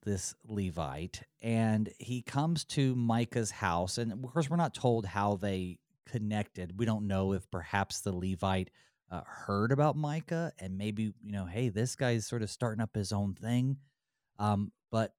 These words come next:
anyway, the stranger just sort of comes to his door, and Micah asks him about it, gives him some suit and clothes. It's this generous art-, uh, uh, uh, articles of, of clothing and this gener-, generous wages.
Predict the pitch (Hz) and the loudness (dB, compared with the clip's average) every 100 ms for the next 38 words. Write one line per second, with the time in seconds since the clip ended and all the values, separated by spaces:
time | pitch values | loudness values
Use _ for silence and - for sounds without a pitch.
0 | _ 131 156 120 120 101 110 117 120 113 | _ 0 4 4 2 0 2 2 2 0
1 | 107 - 117 117 - 107 110 - 117 117 | -2 0 0 0 0 2 2 4 6 4
2 | 98 110 139 208 117 87 90 113 117 135 | 4 6 6 6 2 0 -2 -2 0 -2
3 | 104 123 - - 135 127 - 107 107 131 | -2 -4 -4 -2 2 2 0 -2 2 4
4 | 185 135 113 113 107 104 92 - 165 185 | 2 2 2 2 -2 -4 -6 0 0 0
5 | 120 120 151 180 110 - _ _ - 87 | -2 0 0 0 -2 -6 _ _ -10 -8
6 | 92 - 110 131 147 123 - - - 120 | -6 2 4 6 6 4 2 -6 2 4
7 | 160 - 113 110 113 - 104 - 120 135 | 4 0 0 4 4 4 0 2 4 4
8 | 139 151 151 117 92 - 101 - 127 143 | 4 2 2 0 0 -4 -8 -2 4 4
9 | 156 156 104 87 92 120 139 135 113 - | 4 2 2 -2 0 2 4 2 2 0
10 | 123 139 113 - 101 110 131 160 160 175 | 2 2 0 -2 -4 0 0 2 4 4
11 | 170 | 2